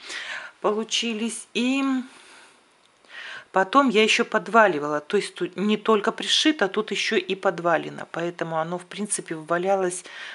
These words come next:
намертво сюда. Вот. И чтобы подровнять, потому что не очень, э, ровно у меня валялась вот эта вставка, она как бы съёжилась очень сильно.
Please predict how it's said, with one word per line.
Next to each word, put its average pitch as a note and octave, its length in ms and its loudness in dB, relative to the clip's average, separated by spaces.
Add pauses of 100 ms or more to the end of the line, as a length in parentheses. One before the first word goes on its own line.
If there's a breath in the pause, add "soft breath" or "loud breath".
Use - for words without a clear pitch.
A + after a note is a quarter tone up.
(140)
намертво E3 640 2
сюда. C#3+ 480 -4 (760 loud breath)
Вот. D3 420 -4
И A#3+ 220 2
чтобы A3 840 4 (140)
подровнять, A#3 480 4
потому G#3 240 2
что - 160 -2
не G#3+ 180 4
очень, F3+ 480 2 (540 loud breath)
э, E3+ 240 8
ровно F3+ 500 4
у E3+ 140 -4
меня E3+ 320 -2
валялась D#3+ 580 2
вот - 140 -6
эта F3 180 0
вставка, - 720 2 (100)
она E3+ 140 -2
как E3+ 220 2
бы G3 80 0
съёжилась F#3+ 800 4
очень E3+ 300 -4
сильно. D3 640 -4